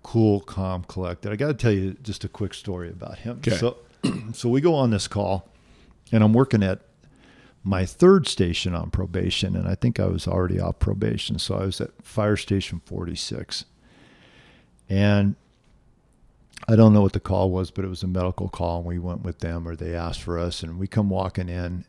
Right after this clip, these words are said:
Speaker 1: and, um, there's this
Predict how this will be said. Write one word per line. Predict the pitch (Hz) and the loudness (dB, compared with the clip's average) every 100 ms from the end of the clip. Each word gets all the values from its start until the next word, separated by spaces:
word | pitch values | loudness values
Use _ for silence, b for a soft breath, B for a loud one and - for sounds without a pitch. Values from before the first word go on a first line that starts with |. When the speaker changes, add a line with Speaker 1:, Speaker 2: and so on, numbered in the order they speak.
| _ | _
Speaker 1:
and, | 98 95 87 90 | -6 -4 -4 -4
um, | 87 87 80 80 82 _ B B B B B B B B B B _ _ - | -4 -4 -6 -8 -12 _ B B B B B B B B B B _ _ -2
there's | 101 101 95 - | 0 2 0 -2
this | 98 87 - - | -4 -4 -6 -8